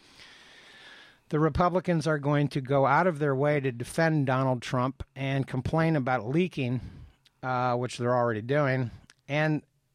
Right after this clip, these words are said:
lost in it all, of course, is the nonsense that somehow the Russians affected our <laughs> election. They did not affect our elections. Our elections were affected by twenty-five different things.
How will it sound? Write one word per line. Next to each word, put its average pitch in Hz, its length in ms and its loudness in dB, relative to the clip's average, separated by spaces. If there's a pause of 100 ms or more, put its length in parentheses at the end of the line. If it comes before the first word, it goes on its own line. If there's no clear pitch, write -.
(260)
lost 190 520 2
in 160 100 0
it 139 120 0
all, 143 300 4
of 117 120 -6
course, 139 340 0
is 117 120 -6
the 117 120 -6
nonsense 135 720 0
that 131 160 -6
somehow 131 400 0
the 120 140 -4
Russians 120 440 -2
affected 120 540 -6
our 101 240 -2
<laughs> 101 60 -8
election. 139 500 -2 (640)
They 214 200 2
did 220 180 2
not 170 240 2
affect 139 440 0
our 123 220 0
elections. 120 600 -2
Our 147 220 2
elections 131 720 -2
were 120 180 -4
affected 127 540 -4
by 120 340 -2 (420)
twenty-five 151 880 0
different 113 340 -12
things. 85 520 -14